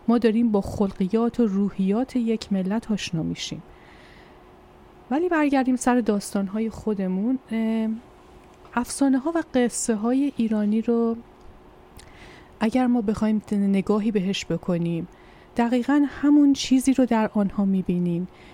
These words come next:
که در تاریخ و فرهنگ ملت ایران می‌بینیم. منظور چیه؟ ایران معمولاً در طول تاریخ محل گذر از غرب به شرق و از شرق به غرب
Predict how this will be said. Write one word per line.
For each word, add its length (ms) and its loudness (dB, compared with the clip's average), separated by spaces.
که 140 0
در 240 0
تاریخ 520 0
و 60 4
فرهنگ 880 -2
ملت 400 -2
ایران 360 0
می‌بینیم. 500 -4
منظور 440 2
چیه؟ 360 -6
ایران 400 4
معمولاً 1040 2
در 180 2
طول 360 0
تاریخ 580 0
محل 320 0
گذر 440 -2
از 220 -2
غرب 300 0
به 60 -2
شرق 320 -4
و 40 -4
از 180 -6
شرق 360 -4
به 80 -2
غرب 340 -4